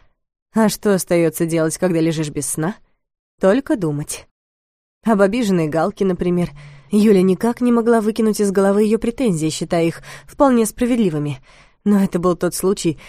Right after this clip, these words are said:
когда она совсем ничего не могла сделать. Одна только мысль о том, чтобы сняться в ролике, который увидят тысячи человек, вызывала у нее приступ неконтролируемой паники.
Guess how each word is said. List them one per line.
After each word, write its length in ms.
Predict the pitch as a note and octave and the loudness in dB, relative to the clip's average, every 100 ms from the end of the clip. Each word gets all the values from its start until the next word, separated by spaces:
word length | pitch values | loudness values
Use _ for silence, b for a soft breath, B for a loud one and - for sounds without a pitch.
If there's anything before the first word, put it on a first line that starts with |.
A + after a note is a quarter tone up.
| B - | B -2
когда 240 | G#3+ F3+ | 0 2
она 140 | F3 E3+ | 2 0
совсем 400 | F3 - A3 G3 | -2 -2 0 0
ничего 340 | E3+ - F3+ | 0 -2 0
не 140 | E3+ | 0
могла 260 | D#3+ D3+ D#3+ | 0 -2 -4
сделать. 480 | D3 D#3 C#3+ C3+ - _ _ _ | -4 -6 -6 -10 -16 _ _ _
Одна 300 | A3 G3 G#3 | 0 2 2
только 280 | G3+ A3 B3+ | 2 0 2
мысль 400 | B3 A#3 - D#3+ | 2 2 0 -2
о 80 | D#3+ | 0
том, 180 | F3+ E3 | -2 -2
чтобы 300 | - E3 E3 | -4 -4 -2
сняться 360 | D3 C3 - | -2 -2 -2
в 60 | F3+ | -2
ролике, 380 | G#3 E3 - E3 | 0 0 -4 -4
который 360 | E3+ F3 F3 | -4 0 0
увидят 380 | F3 F3+ D#3+ - | 0 -2 -4 -4
тысячи 380 | - F#3 E3 - | -4 -2 -4 -4
человек, 480 | - E3+ F#3 A#3+ - B B - | -4 -2 -2 -4 -6 B B -2
вызывала 560 | C4 A3+ G3+ G3 F#3 F3+ | 2 2 2 2 2 2
у 20 | |
нее 200 | F#3+ F#3 | 2 0
приступ 420 | G3+ G3 - F3+ | 0 -2 -2 -4
неконтролируемой 880 | F#3+ F#3+ F#3 F#3+ F3 E3+ E3+ E3+ E3+ | -2 -2 0 0 2 2 2 0 -2
паники. 540 | E3+ C#3 C#3 - C#3+ | -4 -6 -8 -12 -16